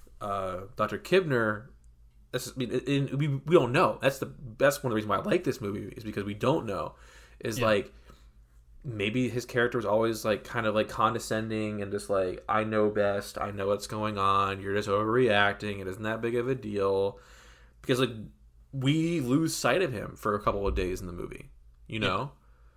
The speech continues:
Speaker 1: And it easily, he easily could have been taken over then. 'Cause it gets you when you're sleeping. So, and
Speaker 2: Yeah.
Speaker 1: like you said, it was two days. So any of those two nights, they could have replaced him.
Speaker 2: Yeah.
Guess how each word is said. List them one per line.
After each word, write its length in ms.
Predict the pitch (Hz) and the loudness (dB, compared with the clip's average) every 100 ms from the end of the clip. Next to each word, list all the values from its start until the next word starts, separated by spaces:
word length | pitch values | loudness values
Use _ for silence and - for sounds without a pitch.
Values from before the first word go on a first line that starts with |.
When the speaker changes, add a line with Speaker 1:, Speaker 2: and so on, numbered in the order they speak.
| - - - - _ | -20 -20 -20 -20 _
Speaker 1:
And 120 | - 113 | -4 -2
it 120 | 113 | -2
easily, 340 | 127 190 202 - | -4 -2 -2 -4
he 80 | 135 151 | -6 -6
easily 140 | 196 | -6
could 140 | - 104 | -2 -4
have 0 | |
been 80 | 95 | -4
taken 260 | 95 95 | -8 -6
over 140 | - 90 | -6 -8
then. 200 | - - - - - - _ - _ - - - | -10 -12 -18 -20 -20 -20 _ -20 _ -20 -20 -6
'Cause 120 | 131 | 0
it 60 | 123 | 2
gets 180 | 139 135 | 2 2
you 60 | |
when 80 | 131 | 0
you're 80 | 120 | 0
sleeping. 400 | - 196 104 92 | 0 0 0 -6
So, 400 | - 104 104 101 | 0 2 2 -2
and 100 | 113 113 | -4 -4
Speaker 2:
Yeah. 60 | |
Speaker 1:
like 120 | 113 110 | -4 -2
you 40 | |
said, 140 | 131 | 0
it 20 | 117 | 0
was 120 | 104 | -2
two 200 | - 127 | -4 0
days. 340 | 110 131 117 | 2 2 0
So 220 | 101 98 | -2 -2
any 220 | 90 113 120 | -2 -2 0
of 60 | |
those 140 | 110 - | -2 -2
two 160 | - | -6
nights, 260 | 104 117 139 | -4 -4 -4
they 80 | 101 | -4
could 120 | 107 | -4
have 80 | 95 | -6
replaced 440 | - 113 - - | -4 -4 -6 -8
him. 220 | - 117 - _ - | -12 -12 -20 _ -12
Speaker 2:
Yeah. 200 | 117 | -12